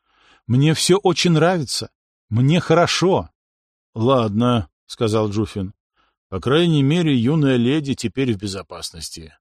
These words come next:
А ты, сэр Макс, ну, в общем, как-нибудь переживешь. Я уже связался с ночным секретарем великого халифа Мураны Кутай Анарумы. Аудиенция назначена на полдень.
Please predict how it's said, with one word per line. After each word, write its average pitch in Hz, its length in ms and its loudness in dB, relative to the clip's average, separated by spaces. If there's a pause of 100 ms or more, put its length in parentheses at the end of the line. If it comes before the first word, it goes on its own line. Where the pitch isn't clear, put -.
(240)
А 117 180 -2
ты, 190 180 -2
сэр 196 240 0
Макс, 190 400 -2 (680)
ну, 196 240 0
в 139 100 2
общем, 131 400 0
как-нибудь 117 640 0
переживешь. 92 800 -4 (440)
Я 143 220 2
уже 131 240 2
связался 123 560 0
с - 80 -6
ночным 117 340 -2
секретарем 117 580 -2
великого 110 380 -2
халифа 113 480 0
Мураны 107 440 0
Кутай 107 360 -6
Анарумы. 110 640 -2 (500)
Аудиенция 127 540 0
назначена 117 580 0
на 117 180 2
полдень. 80 600 -8